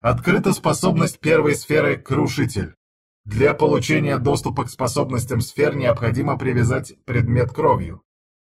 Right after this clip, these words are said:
Желаешь привязать биту обыкновенную кровью своей аватары? Да? Нет.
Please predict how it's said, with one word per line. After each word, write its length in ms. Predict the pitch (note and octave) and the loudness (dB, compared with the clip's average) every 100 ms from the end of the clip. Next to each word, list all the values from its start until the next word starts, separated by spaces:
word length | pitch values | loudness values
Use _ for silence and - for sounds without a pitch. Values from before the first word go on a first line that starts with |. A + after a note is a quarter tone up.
| _ | _
Желаешь 680 | A2 A2+ F3 G#3 G#3+ E3+ - | -4 0 2 4 4 2 0
привязать 600 | C#3 C3+ - B2 D3 - | 0 2 2 2 0 -2
биту 440 | A#2 - - C3 - | -4 -2 -2 -4 -2
обыкновенную 840 | C3 B2+ - C3 C3 D3+ D3+ D3+ | 0 0 0 0 0 0 0 -2
кровью 460 | - C3+ C#3+ C3+ C3+ | -2 2 2 4 0
своей 460 | - A#2 A2+ B2 - | 0 0 2 2 -2
аватары? 720 | - A#2+ B2 A#2+ F#2 D#2 - _ _ _ | -2 0 0 -2 -4 -6 -18 _ _ _
Да? 440 | G#2+ G#2+ C3 D#3 - _ _ _ | -4 2 2 0 -6 _ _ _
Нет. 400 | A#2+ A2 - - | 0 2 0 -8